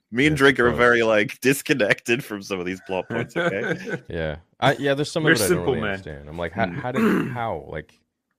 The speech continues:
Speaker 2: but then does that mean she's, like, she can, she just can't die at all, ever? Or, like, was everything in her head where she saw Anakin in The World Between Worlds, was she actually there? Was she, she, you know, it,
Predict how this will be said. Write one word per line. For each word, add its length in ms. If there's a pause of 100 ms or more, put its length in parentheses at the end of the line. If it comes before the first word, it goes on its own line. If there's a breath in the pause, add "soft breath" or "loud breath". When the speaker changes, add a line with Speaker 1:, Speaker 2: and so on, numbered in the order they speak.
(400)
Speaker 2:
but 140
then 160
does 140
that 160
mean 160
she's, 280
like, 200
she 160
can, 340
she 120
just 280
can't 280
die 260 (300)
at 60
all, 220 (500)
ever? 200 (960)
Or, 140
like, 180
was 140
everything 340
in 80
her 160
head 300
where 100
she 120
saw 180
Anakin 340
in 60
The 80
World 220
Between 180
Worlds, 240
was 100
she 100
actually 240
there? 240
Was 100
she, 140
she, 280 (420)
you 100
know, 120
it, 120